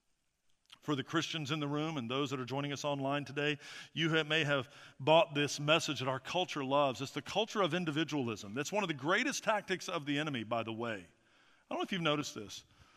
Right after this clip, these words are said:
whether it's online lifestyles or, or just friendships changing nowadays. And even in the church,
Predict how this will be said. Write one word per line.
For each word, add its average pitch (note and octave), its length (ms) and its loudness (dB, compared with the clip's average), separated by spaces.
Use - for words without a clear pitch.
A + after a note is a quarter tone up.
whether D#3 280 6
it's D3+ 140 2
online E3+ 680 4
lifestyles D#3 840 4
or, B2+ 140 0
or C3+ 140 2
just C#3+ 260 0
friendships E3+ 640 2
changing D#3+ 400 -4
nowadays. D#3 500 0
And E3 160 2
even A3+ 220 4
in G#3 120 -2
the F#3 80 2
church, - 580 -2